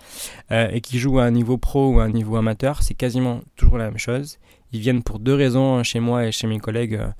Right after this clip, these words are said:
que j'ai formés ou que je croise, avec qui je travaille. C'est le stress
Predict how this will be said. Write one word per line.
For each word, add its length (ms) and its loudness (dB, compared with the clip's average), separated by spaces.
que 120 -2
j'ai 120 0
formés 320 2
ou 60 2
que 140 0
je 80 -4
croise, 240 -4
avec 100 -2
qui 120 -2
je 40 -10
travaille. 380 -6
C'est 360 0
le 120 4
stress 560 -4